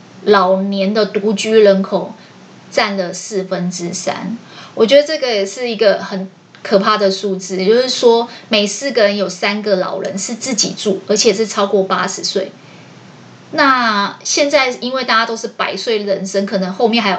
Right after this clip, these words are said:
二十年他一个人过日子，其实这很孤单。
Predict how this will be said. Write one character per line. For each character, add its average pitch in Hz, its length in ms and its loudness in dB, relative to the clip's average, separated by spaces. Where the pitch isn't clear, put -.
二 208 180 2
十 185 180 -2
年 175 220 -4
他 214 280 -2
一 214 100 0
个 202 160 4
人 185 160 4
过 190 200 4
日 196 100 2
子， 190 220 -8
其 226 200 -6
实 233 120 -6
这 254 180 0
很 226 180 -2
孤 175 260 -2
单。 - 240 -8